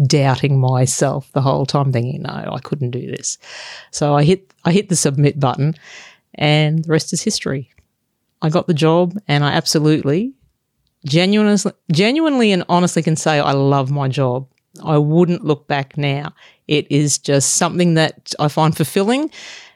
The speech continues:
and I love it with a passion. And it's, um, something, it's a job that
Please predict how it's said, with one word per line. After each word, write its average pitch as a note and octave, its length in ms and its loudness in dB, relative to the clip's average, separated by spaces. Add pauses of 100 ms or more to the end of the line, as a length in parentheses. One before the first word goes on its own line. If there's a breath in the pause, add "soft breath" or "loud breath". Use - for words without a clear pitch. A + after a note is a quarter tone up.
(120)
and D3+ 260 2
I D3 100 2
love C#3+ 220 2
it D#3 80 -4
with C#3+ 160 0
a - 40 -4
passion. C3 560 -6 (760)
And C3 460 -6
it's, - 520 -6
um, C#3 380 -2
something, F3 440 -2
it's E3 140 0
a E3 40 2
job D#3 360 0
that E3 140 0